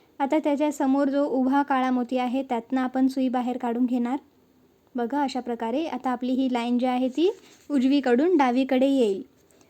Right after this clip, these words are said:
तर आता इथे परत आपल्याला दोन मोती ओवून चौकोन कंप्लीट करायचा आहे. आपल्याला एक पांढरा आणि एक काळा मोती ओवायचा आहे.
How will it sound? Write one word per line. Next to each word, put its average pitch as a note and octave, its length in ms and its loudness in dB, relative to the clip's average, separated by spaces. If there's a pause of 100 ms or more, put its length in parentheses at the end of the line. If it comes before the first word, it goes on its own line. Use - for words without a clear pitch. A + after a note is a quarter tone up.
(340)
तर D4+ 160 0
आता D4+ 220 -2
इथे D4 460 -2 (280)
परत C#4+ 360 -2
आपल्याला C#4 380 -2
दोन C4+ 220 0
मोती C#4 320 0
ओवून C#4+ 240 0 (200)
चौकोन C4+ 320 0
कंप्लीट C#4 360 -2
करायचा C4+ 380 -6
आहे. C4 260 -4
आपल्याला B3+ 360 -4
एक C4+ 260 -6
पांढरा B3+ 380 -2
आणि C4+ 280 2
एक E4+ 200 -4
काळा B3 260 -2
मोती C#4 280 0
ओवायचा A#3+ 340 -2
आहे. A#3+ 240 -4